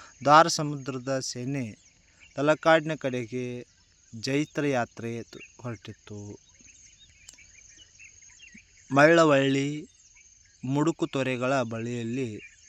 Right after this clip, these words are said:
ಘನಘೋರ ಯುದ್ಧ ನಡೆದು ಹೊಯ್ಸಳರ ಕೈ ಮೇಲೆ, ಹೊಯ್ಸಳರ ಕೈ ಮೇಲಾಗಿ ಚೋಳ ಸೇನೆ ಕಂಗಾಲಾಯ್ತು. ಆದಿಯಮ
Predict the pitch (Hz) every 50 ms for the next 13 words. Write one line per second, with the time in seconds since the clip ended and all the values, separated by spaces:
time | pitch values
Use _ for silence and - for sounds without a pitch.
0 | - _ _ _ _ _ - 139 117 113 131 135 147 160 160 147 113 123 139 147
1 | 160 170 170 160 147 131 123 123 117 113 123 123 113 117 110 110 104 - - 123
2 | 127 131 135 - - _ - - - - - 131 139 151 - - 175 170 165 160
3 | 147 151 151 - - 127 123 123 117 120 117 113 113 117 127 123 113 107 - -
4 | - - 117 113 110 - _ _ _ _ - _ _ _ _ _ _ _ - -
5 | 131 131 131 - 156 151 147 147 - - 143 139 131 123 117 113 113 113 113 113
6 | 113 107 113 120 123 123 123 - - - - 143 143 151 151 139 - - 127 117
7 | 110 110 110 110 110 110 120 - - - 123 120 123 120 127 131 123 117 113 110
8 | - _ - 117 117 117 120 131 - - - - - - - - - - - -
9 | - - - - - 127 143 156 156 165 165 156 151 147 143